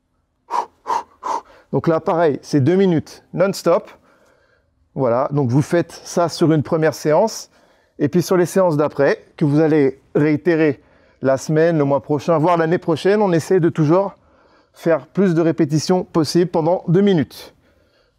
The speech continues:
Allez, j'en fais encore trois. Encore deux. La petite dernière. Et on est bon.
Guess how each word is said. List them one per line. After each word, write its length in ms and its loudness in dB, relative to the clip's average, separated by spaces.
Allez, 200 0
j'en 140 -4
fais 140 -6
encore 220 -4
trois. 520 -4
Encore 400 -2
deux. 240 4
La 140 0
petite 220 0
dernière. 460 0
Et 80 2
on 80 2
est 120 2
bon. 160 0